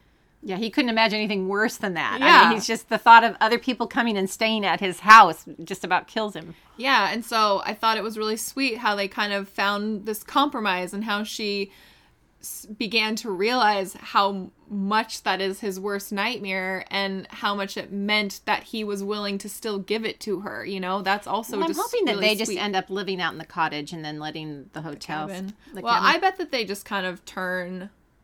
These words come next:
Speaker 2: like, the top floor or something into their
Speaker 1: Their s-,
Speaker 2: space.
Speaker 1: their space.
Speaker 2: Um, and,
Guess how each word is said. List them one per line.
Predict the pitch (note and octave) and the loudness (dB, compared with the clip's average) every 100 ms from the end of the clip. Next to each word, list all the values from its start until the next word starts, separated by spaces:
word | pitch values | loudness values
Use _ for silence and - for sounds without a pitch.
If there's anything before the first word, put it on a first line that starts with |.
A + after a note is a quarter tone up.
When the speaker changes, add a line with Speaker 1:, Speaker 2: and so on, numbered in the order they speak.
| _ | _
Speaker 2:
like, | G3 F#3 F3 - | -8 -8 -8 -10
the | F#3+ | -10
top | - E3 D#3 | -4 -4 -4
floor | - F3 E3 E3 | -8 -10 -8 -8
or | F3 | -12
something | - F#3 F#3 F3 | -12 -14 -12 -12
into | E3+ F#3 F3+ F#3+ | -10 -10 -10 -12
their | - - E3 G3 _ - | -10 -10 -10 -14 _ -16
Speaker 1:
Their | D#3+ | -14
s-, | |
Speaker 2:
space. | - - F#2 - | -10 -10 -10 -10
Speaker 1:
their | D#3+ D3+ | -10 -10
space. | - D3 D#3 - - - _ | -12 -12 -12 -12 -20 -20 _
Speaker 2:
Um, | - G#3 G3 F#3 F#3 E3+ - _ _ - _ _ | -2 0 2 0 -4 -12 -18 _ _ -20 _ _
and, | G#3 G3 G3 F#3+ F#3 F#3 F#3 F3+ | -2 2 2 0 -2 -6 -8 -10